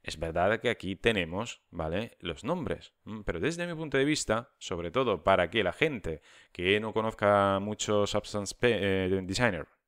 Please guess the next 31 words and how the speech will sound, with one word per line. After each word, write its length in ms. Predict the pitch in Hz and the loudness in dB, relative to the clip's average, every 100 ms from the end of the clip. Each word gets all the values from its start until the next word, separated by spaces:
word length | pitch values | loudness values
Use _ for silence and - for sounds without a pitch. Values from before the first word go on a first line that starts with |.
| _ | _
perdón, 320 | 80 87 85 - - _ - | -4 -2 -2 -6 -20 _ -8
no 140 | 90 | -4
Painter, 380 | 95 82 - - _ - - - - | -4 -6 -10 -18 _ -20 -20 -20 -6
eh, 560 | 98 95 90 87 87 - | 2 4 4 2 -2 -2
aprenda 540 | 92 135 127 87 - | 2 4 4 0 -2
a 320 | - 87 82 - | -2 -2 -2 -6
qué 120 | 117 | -6
se 120 | - | -4
corresponde 520 | 131 135 - 160 117 92 | -2 -2 0 2 2 2
cada 160 | 92 | 2
uno 80 | 104 | 2
de 60 | 113 | -2
estos 220 | - 117 | -4 -2
iconos, 380 | 135 135 131 120 - | 0 -2 -4 -10 0
poner 340 | 98 113 107 | 4 4 4
los 200 | 98 92 | 4 2
iconos 300 | 104 110 90 | 0 0 0
también 240 | 92 98 110 | -4 -4 -4
aquí 160 | 90 | -4
hubiera 260 | 90 85 82 | -6 -6 -8
sido, 260 | - 87 - | -8 -10 -8
desde 280 | 87 82 82 | -10 -8 -10
mi 80 | |
punto 220 | 85 87 127 | -10 -2 0
de 40 | |
vista, 260 | 104 - 107 | 0 -2 2
algo 300 | 107 87 85 | 2 2 -6
un 160 | 117 | -8
poco 300 | - 151 95 | -2 0 2
redundante, 680 | 90 104 175 190 180 180 185 | 0 0 4 4 4 0 -4
pero 640 | - 196 196 196 196 226 | 0 2 4 4 0 -4